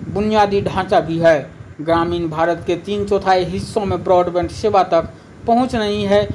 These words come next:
लेकिन कोई अस्थायी अभी cellular fire कनेक्टिविटी से वंचित है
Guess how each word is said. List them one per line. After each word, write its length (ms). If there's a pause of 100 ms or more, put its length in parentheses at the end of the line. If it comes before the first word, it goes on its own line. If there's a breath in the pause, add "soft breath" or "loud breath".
(240 loud breath)
लेकिन 400
कोई 320
अस्थायी 680
अभी 400 (1700 loud breath)
cellular 320
fire 240
कनेक्टिविटी 400
से 160
वंचित 480
है 300